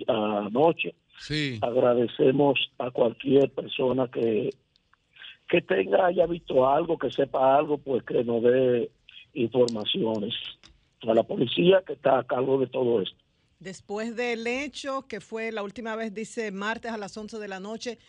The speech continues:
Speaker 3: no han recibido ninguna llamada, no ha habido ninguna señal, ninguna pista.
Speaker 1: Bueno, eh, el dicrim determinó que el celular de ella es un iPod y fue prendido, eh, la última vez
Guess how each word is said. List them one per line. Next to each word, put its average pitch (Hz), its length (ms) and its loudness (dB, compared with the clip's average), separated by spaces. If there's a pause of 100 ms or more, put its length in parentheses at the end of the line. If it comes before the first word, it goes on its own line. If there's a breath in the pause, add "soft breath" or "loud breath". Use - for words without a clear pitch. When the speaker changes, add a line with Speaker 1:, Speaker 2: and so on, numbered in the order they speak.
(220 soft breath)
Speaker 3:
no 190 100 -12
han 214 120 -8
recibido 226 440 -8
ninguna 208 360 -6
llamada, 196 800 -4
no 190 120 -10
ha 190 40 -6
habido 208 260 -4
ninguna 202 340 -10
señal, 196 560 -8
ninguna 190 460 -10
pista. 208 600 -10 (1600 loud breath)
Speaker 1:
Bueno, 147 640 4
eh, 123 640 2 (380)
el 143 180 0
dicrim 165 540 0
determinó 185 800 2 (760)
que 147 180 6
el 139 240 0
celular 135 540 4
de 156 240 6
ella 151 200 0
es 131 60 -4
un 156 240 -2
iPod 160 320 -4 (180)
y 139 120 -4
fue 151 240 4
prendido, 151 920 2
eh, 127 640 2
la 120 120 2
última 139 420 4
vez 139 280 4